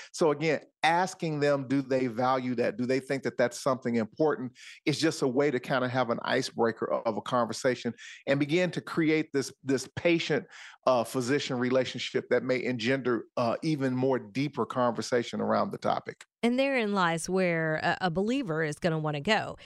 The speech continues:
Speaker 2: into that deeper level of conversation. But then you've got the cancer journey that's part of this.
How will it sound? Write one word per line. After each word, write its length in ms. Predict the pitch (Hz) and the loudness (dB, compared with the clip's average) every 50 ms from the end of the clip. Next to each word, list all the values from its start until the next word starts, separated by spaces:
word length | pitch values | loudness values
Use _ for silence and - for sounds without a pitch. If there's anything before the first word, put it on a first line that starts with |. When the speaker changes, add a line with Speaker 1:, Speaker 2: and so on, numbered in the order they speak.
| - - _ | -20 -10 _
Speaker 2:
into 320 | - 196 190 185 - 196 175 | 2 4 4 4 2 -2 -2
that 400 | 151 170 151 151 - - 180 151 | -2 0 -2 -2 -4 -6 -8 -4
deeper 460 | - 190 196 196 - - 175 156 165 | -2 -2 -2 -2 -2 -2 -2 0 0
level 480 | 165 170 170 156 151 156 156 151 151 - | 0 0 0 0 0 0 0 0 0 0
of 220 | 160 160 160 165 | -2 -2 -4 -4
conversation. 760 | - - 160 156 151 151 165 151 - - - 175 - 180 170 180 | -4 -2 -2 0 0 0 -2 -2 -2 -2 -4 -2 0 0 0 0
But 120 | 202 196 | 0 0
then 160 | 277 277 285 | -2 -2 -2
you've 160 | 277 285 262 | -4 -6 -4
got 240 | - 262 240 233 - | 0 0 0 0 0
the 80 | - 226 | -4 -10
cancer 560 | - - - 285 311 320 302 - - 214 190 | -12 -10 -8 -6 -6 -4 -4 -2 -2 -2 -2
journey 320 | 165 180 165 160 165 165 | 0 -2 -2 -2 -2 -4
that's 240 | 156 143 143 - - | -4 -4 -8 -8 -10
part 260 | - - 165 160 156 | -8 -4 -2 -2 -2
of 120 | 139 139 156 | -2 -6 -6
this. 280 | 151 143 151 165 - | -6 -4 -4 -6 -8